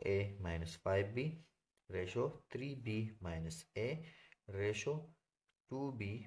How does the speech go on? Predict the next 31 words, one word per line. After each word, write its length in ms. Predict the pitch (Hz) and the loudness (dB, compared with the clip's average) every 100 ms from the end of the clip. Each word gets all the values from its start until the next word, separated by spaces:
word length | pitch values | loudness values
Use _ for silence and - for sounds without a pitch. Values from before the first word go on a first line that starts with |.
| - 90 | -6 -2
minus 380 | 82 95 147 - - _ _ | -2 0 -2 -6 -14 _ _
three 220 | 92 101 151 - _ _ - | -4 -4 -4 -10 _ _ -6
a, 120 | 87 85 - - _ - | -4 -6 -12 -20 _ -10
और 160 | 90 87 | -4 -4
हमने 340 | 87 87 85 76 - _ _ - | -2 -2 -2 -4 -8 _ _ -4
प्रूव 140 | 120 127 | -2 0
करना 300 | 120 95 87 90 | 2 2 2 2
है 140 | 101 - | 2 2
कि 180 | 110 160 175 - _ _ _ _ _ _ _ | 2 2 0 -14 _ _ _ _ _ _ _
सेवन 380 | - - 131 147 147 - | -8 0 2 2 0 -2
एक्स 200 | 92 - - - | -2 -4 -12 -8
प्लस 260 | 98 82 - - | -4 -4 -4 -2
सिक्स 280 | 143 - 95 | -2 0 4
वाई 220 | 87 87 - - | 6 6 0 -8
प्लस 200 | 80 80 - - | -6 -6 -4 4
एट 220 | 110 117 | 4 4
जेड 300 | 92 98 131 - - | 4 4 4 -2 -12
is 140 | 90 85 | -10 -8
equal 260 | - 85 80 | -2 -2 2
to 100 | 147 - - 101 98 | 0 -2 -14 -16 -6
zero। 260 | 92 - - _ _ _ _ _ _ _ _ _ _ _ _ - | -2 -2 -4 _ _ _ _ _ _ _ _ _ _ _ _ -10
So, 160 | 87 76 - | -6 -6 -8
सबसे 340 | - - - 120 | -14 -8 -2 0
पहले 300 | 113 95 98 | 2 2 2
हमारे 280 | 87 85 82 | 2 0 0
पास 320 | 65 78 - - | -2 -4 -6 -10
जो 160 | 80 82 76 - _ _ _ _ _ _ | -2 0 0 -6 _ _ _ _ _ _
रेशियो 320 | 82 80 117 110 98 | -2 2 6 6 6
गिवन 240 | 92 90 | 6 6
है 100 | 92 | 6
वो 140 | 85 | 6